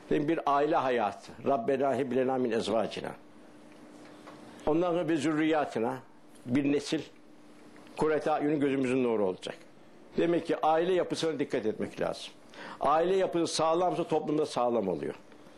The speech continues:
Aile yapısı bozulduğu zaman da toplumda bozuluyor ve aradaki çocuklar da helak oluyor. Ve cealna lil müttakine imama, Cenab-ı Hak bizden bir takva toplumu istiyor.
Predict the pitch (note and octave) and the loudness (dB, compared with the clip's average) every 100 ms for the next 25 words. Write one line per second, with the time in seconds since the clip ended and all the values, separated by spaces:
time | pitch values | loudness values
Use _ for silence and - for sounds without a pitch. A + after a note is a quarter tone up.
0 | - - - - - C#3+ D#3+ F#3 F#3 - | -20 -18 -14 -12 0 2 4 4 2 0
1 | D3 D3+ D3 C3+ D#3 C#3+ F3+ C#3 C#3+ C#3 | -2 0 2 2 0 2 0 0 0 2
2 | C3 A#2+ F3 F#3 D3 - D3 D3 C#3 B2 | 2 2 2 2 -2 -2 0 2 0 0
3 | D#3 D#3+ - - - A2+ A#2+ A#2 D#3 D3 | 0 -2 -6 -20 -10 -2 0 2 0 2
4 | C#3+ D#3 D3+ D3+ - C#3 - D3 C3+ B2+ | 2 2 0 -2 -4 -4 -2 0 0 0
5 | B2 A2 - - - - - - - - | 0 -2 -2 -6 -6 -8 -12 -20 -20 -20
6 | - - - - - - D#3 D3 E3+ E3+ | -20 -20 -20 -20 -16 -2 -2 2 0 2
7 | E3 D3+ D3+ C#3+ - D3 - C3 C3 C3+ | 0 0 2 0 0 -4 0 -2 0 2
8 | C#3 B2 C3 D#3+ B2 C#3+ C#3 B2+ C#3 - | 2 2 2 0 0 0 0 0 -2 -2
9 | A#2+ D3 C#3+ B2 B2 - G#2+ F#2+ - - | -2 -2 -2 -2 -4 -2 -4 -2 -8 -8
10 | E2 D#2 - - | -10 -8 -12 -12